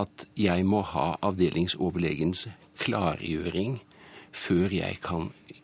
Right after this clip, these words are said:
gå videre med denne operasjonen. Eh,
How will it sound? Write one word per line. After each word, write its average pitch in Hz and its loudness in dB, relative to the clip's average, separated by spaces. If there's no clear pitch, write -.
gå 98 2
videre 82 -4
med 80 -2
denne 78 -4
operasjonen. 76 -8
Eh, 98 2